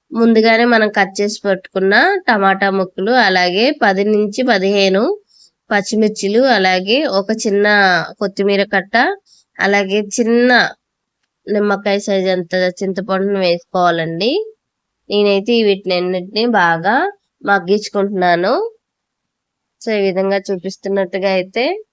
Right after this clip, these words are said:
బాగా మగ్గాలండి టమాటా, అలాగే పచ్చిమిర్చి అనేది బాగా మగ్గితే మనకి టేస్ట్ అనేది బాగుంటుంది. So ఈ విధంగా ఫైనల్గా అయితే బాగా మగ్గిపోయినాయి టమాటా, అలాగే పచ్చిమిర్చి అనేవి.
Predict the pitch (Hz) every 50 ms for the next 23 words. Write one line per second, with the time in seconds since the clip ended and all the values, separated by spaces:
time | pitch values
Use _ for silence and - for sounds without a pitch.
0 | _ _ _ _ _ _ - 196 190 190 185 185 202 202 202 185 175 165 170 190
1 | 196 190 190 175 175 170 185 196 202 208 180 175 170 170 165 165 185 190 202 208
2 | 196 185 175 165 165 170 185 180 - 180 165 - - - 170 180 175 - - -
3 | 165 165 165 165 160 165 165 165 190 226 277 359 403 415 _ _ _ _ _ _
4 | _ _ _ - - 185 185 180 190 190 196 185 170 165 180 202 233 240 233 196
5 | 180 175 220 214 220 208 190 185 180 - - 190 180 185 180 175 175 220 269 294
6 | 262 226 202 190 170 165 170 170 170 170 170 165 170 165 185 240 330 359 - _
7 | _ _ _ _ _ _ - - 240 233 226 214 208 214 220 202 196 208 - 196
8 | 185 180 185 185 180 180 180 180 175 175 170 175 - 247 262 294 349 392 359 -
9 | - - _ _ _ _ - 262 185 180 180 180 185 185 185 180 175 160 165 185
10 | 175 185 185 185 175 165 156 156 156 156 196 254 320 403 453 440 - - _ _
11 | _ - 180 170 165 165 156 156 - 202 208 190 180 175 170 165 165 180 185 185
12 | 175 160 - - 175 175 175 170 165 - - 180 170 160 160 165 - 160 175 208
13 | 262